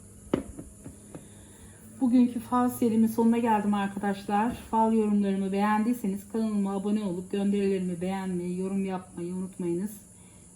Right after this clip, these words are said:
Desteklerinizi bekliyorum. Yarın görüşmek umuduyla. Size buradan taş enerjilerimi gönderiyorum. Bütün dilekleriniz gerçek olsun ve mutlu olun diye.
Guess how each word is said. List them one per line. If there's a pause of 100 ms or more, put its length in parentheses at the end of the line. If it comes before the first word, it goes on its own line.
(160)
Desteklerinizi
bekliyorum.
Yarın
görüşmek (280)
umuduyla. (560)
Size
buradan
taş
enerjilerimi
gönderiyorum.
Bütün
dilekleriniz
gerçek
olsun
ve
mutlu
olun
diye.